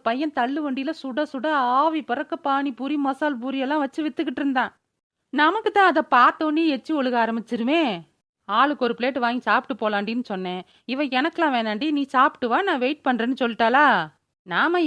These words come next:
எதையும் ரசிச்சு ருசிச்சு சாப்பிடத்தே மணிக்கணக்காகுமே. "சரி, நீ போயிட்டு பொறுமையா கொடுத்துட்டு வாடி, நான் இங்கேயே உட்காந்து மெதுவா சாப்பிட்டுக்கிட்டு இருக்கேன்"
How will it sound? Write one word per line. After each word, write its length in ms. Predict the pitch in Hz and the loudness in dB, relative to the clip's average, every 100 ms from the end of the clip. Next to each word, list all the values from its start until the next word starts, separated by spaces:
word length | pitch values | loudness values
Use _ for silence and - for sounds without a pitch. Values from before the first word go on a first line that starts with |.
| 294 | 2
எதையும் 320 | 330 349 339 | 2 2 2
ரசிச்சு 340 | 302 330 320 330 | 2 0 -4 -4
ருசிச்சு 380 | 302 - 330 311 285 | -4 -6 -8 -4 2
சாப்பிடத்தே 440 | 285 302 294 320 262 | 2 2 -2 0 0
மணிக்கணக்காகுமே. 920 | 226 330 330 330 320 277 262 254 302 339 226 156 156 _ _ _ | 0 0 2 0 2 2 2 2 2 2 0 -4 -10 _ _ _
"சரி, 220 | 277 339 359 | -2 2 2
நீ 60 | 311 311 | 0 2
போயிட்டு 240 | 302 349 370 | 0 0 2
பொறுமையா 320 | 294 311 339 359 | 2 4 2 0
கொடுத்துட்டு 360 | 311 330 320 277 | -2 -4 0 2
வாடி, 260 | 277 269 294 330 294 - - | 2 2 0 0 -2 -8 -2
நான் 140 | 302 302 | 2 2
இங்கேயே 240 | 302 339 | 4 2
உட்காந்து 280 | 320 294 302 294 | 2 0 2 2
மெதுவா 200 | 277 311 285 | 2 0 2
சாப்பிட்டுக்கிட்டு 420 | 269 294 277 269 | 2 2 -2 -6
இருக்கேன்" 340 | 240 330 262 | -4 -2 0